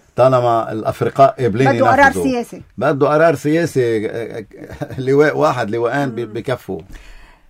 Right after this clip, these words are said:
Speaker 2: جنرال خليل حلو، شكرًا على هذا اللقاء. شكرًا لكل المستمعين اللي تابعونا. بدنا نجدد، آه، تعازينا الحارة لكل الأبرياء الذين سقطوا بالضاحية ويسقطون يوميًا بالجنوب،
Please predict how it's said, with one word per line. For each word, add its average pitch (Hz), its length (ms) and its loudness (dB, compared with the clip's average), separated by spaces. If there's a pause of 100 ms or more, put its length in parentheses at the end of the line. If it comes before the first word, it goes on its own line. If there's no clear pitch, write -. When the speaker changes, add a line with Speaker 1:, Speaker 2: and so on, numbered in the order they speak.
(100)
Speaker 2:
جنرال 269 420 -2
خليل 254 300 -8
حلو، 233 220 -10
شكرًا 220 440 -12
على 208 140 -10
هذا 214 240 -12
اللقاء. 202 380 -8
شكرًا 240 340 -8
لكل 220 260 -8
المستمعين 208 640 -6
اللي 196 160 -8
تابعونا. 196 540 -8
بدنا 196 220 -10
نجدد، 202 540 -10
آه، 190 340 -6
تعازينا 190 760 -8
الحارة 185 360 -10
لكل 208 320 -10
الأبرياء 196 460 -10
الذين 190 440 -10
سقطوا 185 460 -10
بالضاحية 196 640 -8
ويسقطون 220 920 -6
يوميًا 214 440 -10
بالجنوب، 208 920 -10